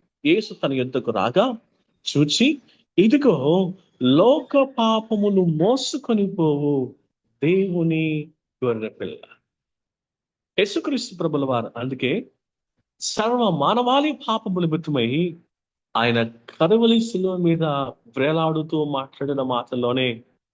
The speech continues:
ఈ నాలుగవ మాట. బాగా మనం గుర్తుంచుకొని ఆలోచన చేయాలి. మన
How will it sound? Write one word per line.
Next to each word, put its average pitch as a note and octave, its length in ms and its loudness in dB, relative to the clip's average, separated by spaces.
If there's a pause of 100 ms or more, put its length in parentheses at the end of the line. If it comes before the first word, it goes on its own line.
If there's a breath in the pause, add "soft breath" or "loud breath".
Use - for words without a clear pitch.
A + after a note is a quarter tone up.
ఈ A#2+ 60 0
నాలుగవ A2+ 420 -4
మాట. G2 360 -10 (1200)
బాగా F3+ 240 4
మనం D#3+ 260 0
గుర్తుంచుకొని C#3 560 -6
ఆలోచన B2 400 -2
చేయాలి. A2 640 -2 (1040)
మన G3 160 4